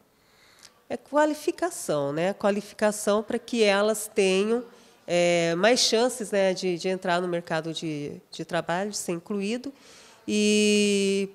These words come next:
poder fazer as atividades com, com excelência, né? Enfim, é isso.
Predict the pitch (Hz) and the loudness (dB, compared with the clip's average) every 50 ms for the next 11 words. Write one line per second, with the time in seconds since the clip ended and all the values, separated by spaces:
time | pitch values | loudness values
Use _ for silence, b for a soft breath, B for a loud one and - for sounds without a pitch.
0 | - - 262 269 220 220 226 220 226 247 285 285 - - - _ _ _ - 208 | 2 4 4 4 4 4 2 4 4 2 0 -2 -8 -14 -20 _ _ _ -8 -8
1 | 196 185 208 196 196 190 185 180 175 175 175 - - - - b b b b b | -4 -2 -2 0 2 2 4 2 2 0 -2 -6 -10 -12 -14 b b b b b
2 | 185 185 - - 170 185 185 165 180 170 175 185 202 202 - - - - 220 208 | -6 -6 -6 -6 -4 -4 -2 0 2 2 4 2 2 0 -4 -8 -4 -2 0 0
3 | 208 202 196 185 180 185 - _ - - 196 185 185 185 - - 185 180 175 180 | 0 0 -2 -4 -6 -10 -16 _ -12 -8 -6 -6 -6 -6 -8 -8 -8 -6 -6 -8
4 | 196 208 208 - 196 185 180 175 185 190 - - - 202 196 202 202 _ b b | -8 -10 -10 -10 -8 -6 -6 -8 -8 -10 -14 -16 -14 -12 -12 -12 -14 _ b b
5 | b b b b b b b b b _ - - 95 190 180 175 - - - - | b b b b b b b b b _ -10 -8 -8 -8 -8 -8 -10 -10 -10 -12
6 | - | -14